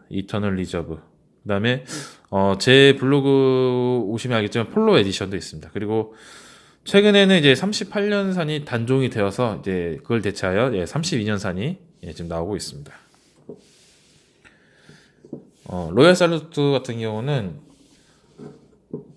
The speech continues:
위스키 중에서 진짜 최고급에 속하는 위스키며, 일반 시중에서 사기도 상당히 비쌉니다. 그래서 대부분 이제 해외 면세점에서,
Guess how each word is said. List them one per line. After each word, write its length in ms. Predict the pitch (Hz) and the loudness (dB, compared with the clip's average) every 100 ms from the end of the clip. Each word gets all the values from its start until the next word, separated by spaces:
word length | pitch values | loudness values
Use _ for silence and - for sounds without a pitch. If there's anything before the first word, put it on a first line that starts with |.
| _ | _
위스키 340 | - 135 - 131 | -2 -2 0 -4
중에서 640 | 127 110 - 98 160 - _ - | -2 -2 -2 -4 -4 -10 _ -18
진짜 320 | - 92 90 - - | -10 -10 -10 -18 -20
최고급에 1000 | - 180 160 113 107 107 - _ 113 101 | -4 -2 -2 -6 -4 -6 -6 _ -8 -8
속하는 340 | - - 104 | -8 -10 -8
위스키며, 520 | 90 - 104 101 117 - _ _ _ _ _ _ _ _ _ _ - | -8 -10 -8 -6 -6 -8 _ _ _ _ _ _ _ _ _ _ -6
일반 480 | 123 135 143 139 139 | 0 4 4 4 2
시중에서 800 | - 196 190 185 175 160 151 | 0 0 2 2 0 0 0
사기도 340 | 143 180 170 151 | -2 -2 -2 -2
상당히 400 | 147 156 156 151 | -4 -4 -2 -4
비쌉니다. 480 | 147 107 85 80 85 | -4 -6 -6 -8 -10
그래서 460 | 90 95 95 92 | -8 -4 -4 -4
대부분 460 | - 107 107 110 110 | -6 -6 -4 -2 -2
이제 120 | 107 | -2
해외 220 | 101 160 | -2 0
면세점에서, 960 | 127 113 123 143 131 107 95 113 120 - | 2 2 2 2 0 -2 0 -2 -2 -8